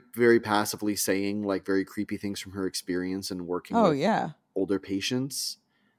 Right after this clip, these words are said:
Speaker 2: Oh, yeah.
Speaker 1: Um, uh, my mom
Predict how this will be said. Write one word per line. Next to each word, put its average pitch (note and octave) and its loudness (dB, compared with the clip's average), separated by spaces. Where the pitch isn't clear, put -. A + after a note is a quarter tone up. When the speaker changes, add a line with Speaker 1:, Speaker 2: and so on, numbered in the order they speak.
Speaker 2:
Oh, D3+ 4
yeah. - -2
Speaker 1:
Um, D#2+ -10
uh, F2+ -2
my A#2 2
mom G#3 4